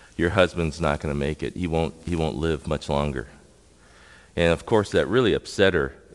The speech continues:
and she began to cry. She said, "What, what should I do? What can I do to help?" And the doctor said, "Well, first of all, uh, um, in the morning when he comes down the stairs getting ready for work, make sure you're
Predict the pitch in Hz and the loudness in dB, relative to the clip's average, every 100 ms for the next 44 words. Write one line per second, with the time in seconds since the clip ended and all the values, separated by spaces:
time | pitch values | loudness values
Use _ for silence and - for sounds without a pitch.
0 | - 80 76 73 - 85 85 82 78 76 | -6 -4 -2 -4 -4 -2 0 0 0 -4
1 | - 82 80 80 87 87 98 - - - | 0 4 4 2 -6 -2 -2 -2 -12 -16
2 | 71 - 90 101 - - 113 92 78 73 | -16 -12 -4 -4 -4 -2 0 2 0 0
3 | 92 80 104 - - 107 101 90 90 95 | -2 2 0 0 0 4 4 2 0 0
4 | - - _ - 73 82 78 - _ _ | -2 -8 _ -6 0 0 0 -6 _ _
5 | _ - - - _ _ _ _ - 92 | _ -20 -20 -20 _ _ _ _ 0 2
6 | 82 90 87 90 - 87 85 - 120 - | 8 8 8 2 -4 -2 -2 0 -2 0
7 | 98 85 76 71 92 - - - - - | 0 4 4 4 -2 -16 -20 -14 -14 -14
8 | _ - 80 76 71 - 101 98 98 104 | _ -8 -4 -4 -2 2 4 6 6 6
9 | 90 80 85 82 - 98 92 90 85 - | 6 2 -2 -2 0 0 2 0 0 -4
10 | - 90 85 80 92 82 85 80 - 82 | 0 2 2 0 -4 -2 -2 -2 -4 -6
11 | 73 82 82 76 - - _ - - - | -2 2 2 0 -10 -20 _ -20 -20 -20
12 | _ _ _ _ - 101 101 - 123 113 | _ _ _ _ -2 0 2 2 2 4
13 | 101 90 85 78 | 2 2 2 -2